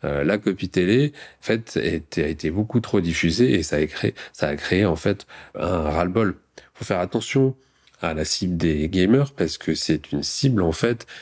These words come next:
qui est très, plutôt réfractaire à la publicité, qui connaît extrêmement bien les arcanes du, euh, marketing. Donc c'est vrai qu'il faut vraiment aborder cette communauté avec, euh, intelligence et, euh, subtilité.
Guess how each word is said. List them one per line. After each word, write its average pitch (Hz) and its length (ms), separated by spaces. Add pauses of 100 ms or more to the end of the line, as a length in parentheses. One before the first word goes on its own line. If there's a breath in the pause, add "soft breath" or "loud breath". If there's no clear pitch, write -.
(160 loud breath)
qui 82 280
est - 140
très, 101 400 (460 loud breath)
plutôt 143 320
réfractaire 117 440
à 107 40
la 104 60
publicité, 117 460
qui 123 140
connaît 113 320 (420)
extrêmement 110 560
bien 110 220
les 101 180
arcanes 98 420
du, 95 100
euh, 87 300
marketing. 85 520 (420 loud breath)
Donc 82 100
c'est - 140
vrai 101 140
qu'il - 140
faut 82 120
vraiment 85 420 (360 loud breath)
aborder 104 400
cette 95 180
communauté 80 500
avec, 87 300
euh, 80 280
intelligence 90 760 (300 loud breath)
et, 95 160
euh, 80 220
subtilité. - 760